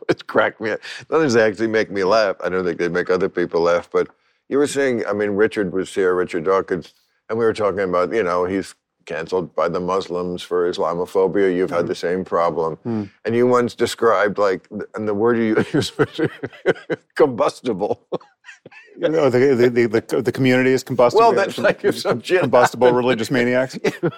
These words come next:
Speaker 2: Yeah.
Speaker 1: Well, like if some, like a Bi-, if a Koran gets burned or
Speaker 2: Right.
Speaker 1: some shit happens, and
Speaker 2: Right.
Speaker 1: like, okay,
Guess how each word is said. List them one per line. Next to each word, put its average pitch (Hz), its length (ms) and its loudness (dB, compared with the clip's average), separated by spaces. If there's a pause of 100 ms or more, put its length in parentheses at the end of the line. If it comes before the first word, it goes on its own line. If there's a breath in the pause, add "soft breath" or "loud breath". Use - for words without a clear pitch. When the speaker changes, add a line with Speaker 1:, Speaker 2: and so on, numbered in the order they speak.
(120)
Speaker 2:
Yeah. 117 100 -2
Speaker 1:
Well, 233 220 0
like 175 240 6
if 180 160 -4
some, 160 220 0
like 151 200 2
a 160 60 4
Bi-, 120 320 2
if 104 240 -6
a 123 160 2 (240 loud breath)
Koran 135 480 2
gets 120 220 2
burned 113 560 2
or 107 120 4
Speaker 2:
Right. 117 360 0
Speaker 1:
some 196 200 2
shit 131 280 4
happens, 104 580 -2
and 117 100 4
Speaker 2:
Right. 127 80 4
Speaker 1:
like, 151 140 0
okay, 113 560 2